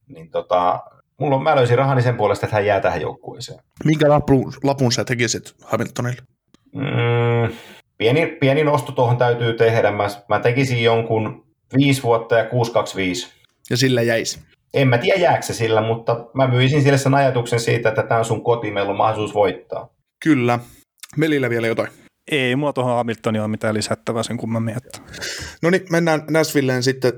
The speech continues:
Speaker 2: tästä, ja Nashvillestä nopeasti ottamalla kiinni, niin, niin, niin kärkihyökkäjät, se on se ikuinen dilemma tässä joukkueessa, että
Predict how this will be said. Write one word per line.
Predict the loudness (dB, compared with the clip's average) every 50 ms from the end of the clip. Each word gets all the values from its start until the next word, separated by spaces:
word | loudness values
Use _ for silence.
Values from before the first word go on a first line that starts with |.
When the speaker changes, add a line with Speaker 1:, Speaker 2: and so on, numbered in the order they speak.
| -4 -2
Speaker 2:
tästä, | -2 -2 -2 0 0 2
ja | 4 4 4 2 0 -4 -10 -14 -8
Nashvillestä | -4 -4 -4 -2 0 0 0 0 0 -2 -4 -6 -6 -6 -12 -18 -20 -20 -18 -16 -14 -10
nopeasti | -4 -2 -2 0 2 2 2 2 2 2 2 2 2
ottamalla | 0 -2 -2 -2 -2 -2 -2 -2 0
kiinni, | 0 2 2 2 2 0
niin, | 0 0 0 0 0 -2 -4 _ _ -16 -12
niin, | -10 -8 -8 -8 -4
niin | -2 -2 -2 -2 -4 -6 _ _ _ _ _ _
kärkihyökkäjät, | 0 0 0 0 0 2 2 4 2 2 0 0 2 2 2 2 0 -2 -4 -12 -12 -6
se | -2 0 0
on | 2
se | 2 2
ikuinen | 2 2 2 2 2 2 0
dilemma | 0 0 0 0 0 0 0
tässä | 0 0 0 2 2
joukkueessa, | 4 4 2 2 0 0 2 2 4 2 2 0 -2 0 2 2 2 2
että | 0 -2 _ -6 -4 -4 -4